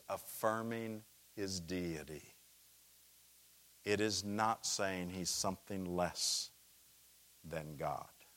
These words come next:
In Philippians chapter two, we see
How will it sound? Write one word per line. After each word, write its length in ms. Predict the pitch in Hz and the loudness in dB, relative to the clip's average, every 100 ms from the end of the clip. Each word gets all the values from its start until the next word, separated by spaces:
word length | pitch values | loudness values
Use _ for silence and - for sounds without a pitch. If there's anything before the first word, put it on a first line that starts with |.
| - - - - - - - - - - - - - - - - - - - - | -20 -20 -20 -20 -20 -20 -20 -20 -20 -20 -20 -20 -20 -20 -20 -20 -20 -20 -20 -2
In 100 | 113 | 0
Philippians 640 | - 123 127 143 131 120 | 6 8 10 8 6 6
chapter 460 | - 127 117 - 123 | 10 12 12 12 4
two, 340 | - - 104 | 8 8 10
we 160 | 92 98 | 8 10
see 420 | - 123 110 104 | 10 12 10 8